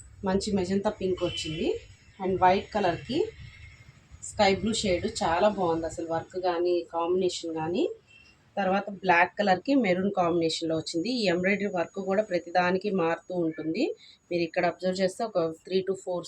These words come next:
ఆ, వెరైటీస్ ఉన్నాయి వర్-, వర్క్‌లో కూడా మనకి. ఆ, so ఇవన్నీ ఈరోజు కలర్ చార్ట్ చాలా ఉందండి. ఎవరికైనా ఇంట్రెస్ట్ ఉంటే WhatsApp-లో పింక్ చేస్తే నేను అవైలబుల్ కలర్స్ అన్నీ కూడా సెండ్ చేస్తాను. So ఇలా వస్తుంది మనకి.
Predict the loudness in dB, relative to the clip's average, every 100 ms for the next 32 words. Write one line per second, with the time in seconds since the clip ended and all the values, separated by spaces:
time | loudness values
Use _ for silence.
0 | -10 -10 -8 -8 -4 -2 0 -2 -4 -2
1 | -4 -2 -2 -2 -2 -4 -2 -2 -2 -2
2 | -4 -4 -2 0 0 -4 _ _ -20 -20
3 | -18 -12 -12 -8 -4 -2 -2 -6 -12 _
4 | _ _ _ _ -4 0 2 2 2 0
5 | 0 0 -2 -4 -18 -20 -8 0 2 2
6 | 2 0 0 -4 -2 0 0 0 0 0
7 | 0 0 0 -2 _ _ _ _ -6 -4
8 | -2 0 2 2 0 -2 0 0 0 0
9 | 0 0 -2 -6 -6 -4 -4 -4 -6 -4
10 | 0 0 0 -4 0 0 -2 -4 -4 -4
11 | -6 -6 -6 -6 -6 -6 -6 -6 -6 -8
12 | -8 -6 0 0 -2 _ -20 -20 _ _
13 | _ _ _ _ -20 -20 -16 -8 -6 -6
14 | -8 -12 -10 -10 -12 -10